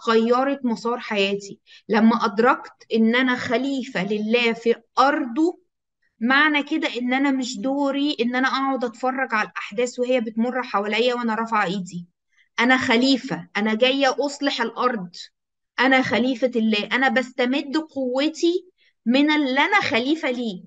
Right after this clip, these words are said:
خلينا ندي مثال أرضي. آه، أنا بشتغل في شركة وأنا نائب المدير العام.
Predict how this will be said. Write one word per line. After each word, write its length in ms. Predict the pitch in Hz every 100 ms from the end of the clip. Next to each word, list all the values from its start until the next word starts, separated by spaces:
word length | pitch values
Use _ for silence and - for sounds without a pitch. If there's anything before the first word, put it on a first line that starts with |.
| _
خلينا 440 | - 254 285 320 320
ندي 220 | 269 285
مثال 380 | 247 285 285 320 -
أرضي. 460 | 247 214 180 - _ _ _ - - - _ _ _ _ _
آه، 260 | 240 233 226 247
أنا 120 | 277
بشتغل 400 | 262 - 285 285
في 120 | 285
شركة 380 | 302 330 320 453 466 - _
وأنا 600 | - 226 233 - 277 311 302
نائب 480 | 269 320 294 277
المدير 480 | 262 220 220 220 262
العام. 520 | 254 220 202 185 156